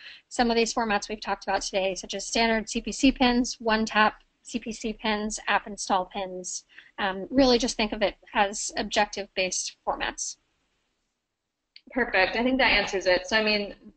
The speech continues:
Speaker 2: really, there's no saying one is better than the other. It's more just depending on what the objective is. Awesome. Um, I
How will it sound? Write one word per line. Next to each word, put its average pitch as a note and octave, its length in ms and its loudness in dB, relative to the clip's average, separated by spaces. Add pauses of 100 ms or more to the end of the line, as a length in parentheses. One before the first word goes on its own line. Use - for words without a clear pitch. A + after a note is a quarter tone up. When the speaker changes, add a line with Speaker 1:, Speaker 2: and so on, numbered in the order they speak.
(340)
Speaker 2:
really, B3 300 8
there's A3+ 260 2
no A#3 280 4
saying A3 340 -2
one F#3+ 140 2
is F#3 140 0
better F#3 260 4
than F#3 160 2
the F3+ 160 -4
other. G3 460 2 (360)
It's - 220 -4
more G3+ 220 4
just G3 220 2
depending F#3 440 -2
on E3+ 120 0
what - 160 -8
the E3+ 60 -6
objective - 480 -6
is. - 300 -6 (2750)
Awesome. G#3 540 0
Um, G#3 340 2
I G3+ 160 -6